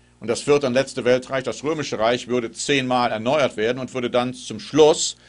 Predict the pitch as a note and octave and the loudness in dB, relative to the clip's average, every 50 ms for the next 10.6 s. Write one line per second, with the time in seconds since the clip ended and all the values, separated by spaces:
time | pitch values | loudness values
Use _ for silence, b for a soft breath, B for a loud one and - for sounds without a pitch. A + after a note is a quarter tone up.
0 | b b b - C3 B2+ B2 - - D#3 D#3 D3+ C#3+ C3+ B2+ B2+ - - - C#3 | b b b -2 -2 -2 -2 -2 -2 0 0 0 0 -2 -2 -2 -4 -6 -4 0
1 | D#3 D3 C3+ B2+ B2+ B2+ B2+ A2+ A2+ A#2+ A#2 - - - C#3 C3+ C3 B2+ A#2+ A2+ | 2 2 2 2 0 -4 -6 -4 -4 -4 -4 -4 -4 -4 -4 -4 -4 -4 -6 -2
2 | A#2+ C#3 C3 - C3+ C3 B2+ B2 - b b b b b b - C3 B2+ C3+ F3+ | -2 -2 -2 -2 -6 -8 -8 -10 -12 b b b b b b -6 -6 -4 -2 2
3 | G3+ G#3+ G#3 D#3 D#3+ C3 A2 F2+ - - - _ _ _ _ _ _ _ - B2+ | 2 2 4 4 2 2 2 0 -2 -8 -18 _ _ _ _ _ _ _ -8 -6
4 | A#2 A2 - - D3+ D3 C#3+ C#3 C#3 - - E3+ F3 E3+ C#3+ A#2 G#2 - - C#3 | -6 -6 -4 -2 -2 -2 -2 -2 -4 -6 -4 -2 -2 -2 -2 -4 -6 -6 -6 -6
5 | C3 B2+ B2 - - D#3 E3+ F3 E3+ D#3 A#2 G#2 B B B B B - C3 C3+ | -6 -6 -6 -6 -6 -4 -2 -2 -2 -2 -2 -4 B B B B B -2 -2 0
6 | - - D#3+ F#3 G3 F#3+ - - - C#3+ C#3+ C#3 C#3+ C3+ C3+ b b b b b | 2 4 6 6 6 4 2 0 2 4 6 6 6 4 4 b b b b b
7 | b b b - D#3 D3+ D#3+ - - G#3+ A3 A3 - - F3+ C#3+ C3 B2+ B2+ - | b b b 0 0 0 2 4 4 4 4 4 2 -2 -2 0 0 -2 -2 -2
8 | - G#3 G#3 F3+ C#3 A2+ F#2 G#2 G#2 B2 B2+ B2+ A#2+ C3+ D3 D3+ D3+ F3+ F#3 F3 | -4 -2 -2 -2 -2 -2 -2 -2 -2 -2 -4 -4 -2 -2 -4 -4 -4 -6 -6 -6
9 | E3+ D3 D#3+ D#3 D#3 D#3 - C3+ A2+ F#2+ F#2+ F#2+ G#2 A2 G#2+ A#2+ A2+ C#3 C#3+ C3+ | -4 -2 0 0 0 -2 -2 -6 -6 -6 -6 -6 -6 -8 -10 -6 -4 -4 -4 -4
10 | C#3+ C3+ B2+ B2 - C3+ B2 A#2+ A#2 G#2+ B | -4 -6 -8 -6 -6 -4 0 0 0 0 B